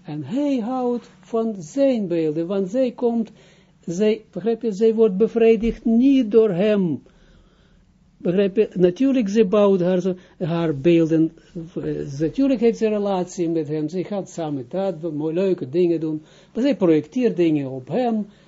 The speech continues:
maar zij zit met dat beeld dat zij, of die, een reeks beelden die zij had opgebouwd.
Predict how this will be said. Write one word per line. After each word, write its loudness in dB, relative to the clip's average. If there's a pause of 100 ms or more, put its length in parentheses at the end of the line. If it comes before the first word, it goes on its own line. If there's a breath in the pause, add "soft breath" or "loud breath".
(120)
maar -8
zij -2
zit -6
met 2 (380 soft breath)
dat -4
beeld 0
dat -4
zij, 0
of -2
die, -2
een -6
reeks 0
beelden 0
die -2
zij 2
had -4
opgebouwd. -4